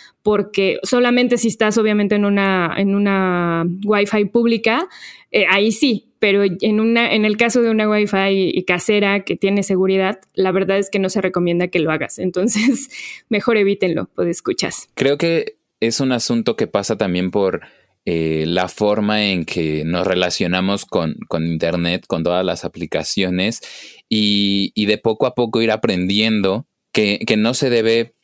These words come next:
Speaker 2: satanizar todas estas, eh, nuevas normativas que están surgiendo,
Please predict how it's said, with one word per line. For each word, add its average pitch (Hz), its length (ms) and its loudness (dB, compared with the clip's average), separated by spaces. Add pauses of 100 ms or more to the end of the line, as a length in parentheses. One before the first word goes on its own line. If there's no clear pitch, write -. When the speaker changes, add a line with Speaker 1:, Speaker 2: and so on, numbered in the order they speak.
(220)
Speaker 2:
satanizar 98 880 -2 (400)
todas 101 360 0
estas, 98 680 -2
eh, 82 200 0
nuevas 95 360 0
normativas 92 560 0
que - 120 -4
están 85 240 -4
surgiendo, 101 600 0